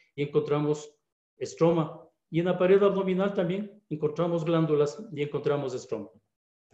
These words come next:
Ya macroscópicamente, estas, micro, estas fotografías magníficas nos permiten ver localizaciones diversas de los focos endometriósicos en fondo de saco de Douglas, un proceso más avanzado,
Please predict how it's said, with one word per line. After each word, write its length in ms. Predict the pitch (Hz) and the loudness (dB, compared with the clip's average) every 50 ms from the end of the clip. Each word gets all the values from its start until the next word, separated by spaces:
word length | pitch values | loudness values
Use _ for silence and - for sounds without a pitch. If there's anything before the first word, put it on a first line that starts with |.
| _ _ _ _ _ _ _ _ _ _ _ _ _ _ _ _ _ _ _ _ _ | _ _ _ _ _ _ _ _ _ _ _ _ _ _ _ _ _ _ _ _ _
Ya 140 | - 180 190 | -2 0 2
macroscópicamente, 1200 | 190 180 - - 160 151 - 175 165 - 165 160 165 156 160 175 180 180 - 160 156 - - - _ _ _ _ _ _ _ _ | 2 2 2 2 0 0 0 0 0 0 0 0 0 0 0 0 -2 -2 -4 -6 -8 -8 -12 -20 _ _ _ _ _ _ _ _
estas, 200 | 160 - 165 156 | -8 -4 -4 -2
micro, 280 | 147 165 160 160 175 196 | -2 -2 -2 -2 -2 -2
estas 340 | 156 - 160 147 - - - | -2 -2 -2 -4 -4 -6 -6
fotografías 680 | - 156 147 - 156 147 147 143 - - 160 151 156 | -4 -4 -2 0 2 2 2 2 0 0 0 0 0
magníficas 540 | 151 151 147 143 160 156 - 165 - 151 143 | -2 -4 -4 -4 -4 -6 -6 -4 -2 -2 -2
nos 120 | 147 131 - | -2 -2 -2
permiten 420 | - 139 135 147 156 - 160 156 | -2 -2 -2 -2 -4 -4 -2 0
ver 300 | 151 156 151 147 - - - - _ _ _ _ | 2 4 2 2 2 -4 -12 -18 _ _ _ _
localizaciones 800 | - 202 196 202 185 185 185 - 180 165 - 196 185 175 170 156 | 2 2 4 4 4 2 2 0 -2 -2 0 0 2 2 0 0
diversas 580 | - 160 151 170 190 170 - 160 147 - - - - _ _ _ | 0 0 0 2 0 0 0 -2 -2 -2 -4 -10 -16 _ _ _
de 120 | - 151 151 | -2 0 2
los 120 | 147 147 | 2 2
focos 300 | - 165 165 - 156 131 | 2 0 0 0 0 -2
endometriósicos 880 | 135 135 131 135 135 139 135 - 156 175 165 175 165 - - 156 147 143 | -2 -4 -6 -6 -6 -6 -4 -2 -2 -2 -2 -4 -8 -6 -4 -4 -4 -4
en 80 | 131 | -6
fondo 260 | - - 147 135 131 131 | -8 -8 -6 -4 -4 -4
de 100 | 127 123 | -4 -6
saco 320 | - - 135 - - 131 | -6 -6 -6 -6 -6 -6
de 100 | 117 123 | -6 -6
Douglas, 480 | 117 - 165 170 156 147 147 - - - - _ _ _ _ - | -6 -6 -6 -4 -2 -2 -2 -2 -6 -12 -20 _ _ _ _ 0
un 140 | 175 170 | 0 2
proceso 400 | 165 147 147 143 170 160 - 156 | 4 4 4 4 2 0 0 -2
más 200 | 139 147 147 131 | -2 0 0 0
avanzado, 720 | 143 135 131 131 127 - - 165 165 160 151 151 151 - | -2 -2 -2 -4 -6 -4 0 2 2 2 2 -2 -4 -8